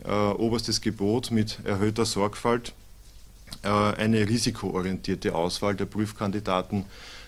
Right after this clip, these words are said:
äh, zu treffen. Und das bedeutet konkret auf Bezug die Gemeinden, der Gemeinden jetzt, dass wir uns dazu entschieden haben, nach einem Bewertungsschema,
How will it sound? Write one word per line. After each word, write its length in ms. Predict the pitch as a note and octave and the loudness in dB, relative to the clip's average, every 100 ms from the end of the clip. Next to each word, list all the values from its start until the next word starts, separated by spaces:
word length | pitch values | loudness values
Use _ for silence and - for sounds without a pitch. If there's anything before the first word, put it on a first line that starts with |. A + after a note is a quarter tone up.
| - | -10
äh, 360 | - F#2 F#2 F2+ | -4 -2 0 -2
zu 100 | - | -4
treffen. 460 | G2 G2 G#2 - B2+ | -2 2 2 2 0
Und 160 | G#2+ G#2+ | 0 0
das 120 | G2+ | -2
bedeutet 560 | A2 G2 G2 G2+ A2 | -2 2 0 0 -6
konkret 540 | - G2+ - F#2+ A2 A2 | -2 -4 0 2 2 2
auf 300 | - - - - | -6 -12 -14 -10
Bezug 320 | G2 - G#2 | -8 -6 -6
die 120 | G#2 | -4
Gemeinden, 520 | G#2 F#2 E2+ G#2 A#2 | 0 0 0 -2 -2
der 140 | G#2+ F#2+ | -2 -2
Gemeinden 400 | F#2+ F#2 G#2 A2+ | 0 0 0 0
jetzt, 240 | A2 - | -2 -2
dass 160 | G2+ G2+ | -4 -2
wir 200 | G2+ G2+ - - - - - | -2 -2 -6 -18 -18 -18 -8
uns 200 | G2+ G2 | -4 -2
dazu 320 | F2+ F#2 - | 2 2 2
entschieden 440 | G2+ F#2+ G#2 G#2+ A#2 | 0 0 0 0 2
haben, 240 | G#2+ A2 | 2 4
nach 140 | G#2 G2 | 2 2
einem 200 | G2 F#2 | 0 0
Bewertungsschema, 1000 | F#2 F2+ F#2+ - G#2 - G#2+ G#2+ A2 | 0 2 0 -2 -2 2 4 4 4